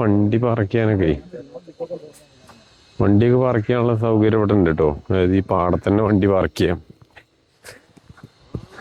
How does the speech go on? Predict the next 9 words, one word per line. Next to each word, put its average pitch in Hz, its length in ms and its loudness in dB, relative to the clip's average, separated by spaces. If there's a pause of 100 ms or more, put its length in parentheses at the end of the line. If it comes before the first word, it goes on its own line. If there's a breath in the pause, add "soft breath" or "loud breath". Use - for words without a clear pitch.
(520 loud breath)
നമുക്ക് 107 300 2
നേരെ 104 420 0 (380)
റെയിൽവേ 95 280 2 (120)
ട്രാക്കിലേക്ക് 101 520 -2
ഒന്ന് 104 140 0
പോയി 90 160 2
നോക്കാം. 78 240 -2 (3250 loud breath)
പാടം 101 440 0 (480)
ഇഷ്ടപ്പെടുന്ന 110 440 0